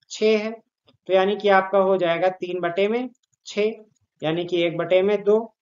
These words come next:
यानी कि C dash की value कितनी आ जाएगी, दो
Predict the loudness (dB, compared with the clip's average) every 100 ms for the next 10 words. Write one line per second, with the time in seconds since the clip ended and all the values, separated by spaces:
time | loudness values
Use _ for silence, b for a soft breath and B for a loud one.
0 | _ -6 -6 -6 -6 0 4 4 2 2
1 | 2 2 0 0 0 2 2 2 2 -4
2 | -10 _ _ _ _ _ _ _ _ _
3 | _ -8 4 6 6 2 -10